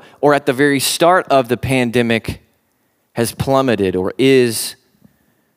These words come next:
plummeting. Maybe you checked out or you just decided to coast. The only problem with that is that there's no such thing as cruise control in community.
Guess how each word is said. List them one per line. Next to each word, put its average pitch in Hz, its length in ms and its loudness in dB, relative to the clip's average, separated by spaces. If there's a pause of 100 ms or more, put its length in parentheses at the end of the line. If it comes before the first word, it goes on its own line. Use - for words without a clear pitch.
(220)
plummeting. 98 540 -4 (1080)
Maybe 160 240 2
you 185 160 0
checked 180 340 0
out 165 240 2
or 131 300 2
you 147 160 -2
just 165 200 2
decided 147 440 2
to 120 80 -2
coast. - 680 -6 (1300)
The 131 80 0
only 139 120 2
problem 151 400 2
with 120 120 -2
that - 640 -4 (420)
is - 60 -10
that 120 100 -4
there's 123 180 -2
no 139 140 0
such 135 180 -4
thing 139 200 -2
as 110 100 -4
cruise 156 320 2
control 113 480 -2
in 101 80 -6
community. 101 600 -6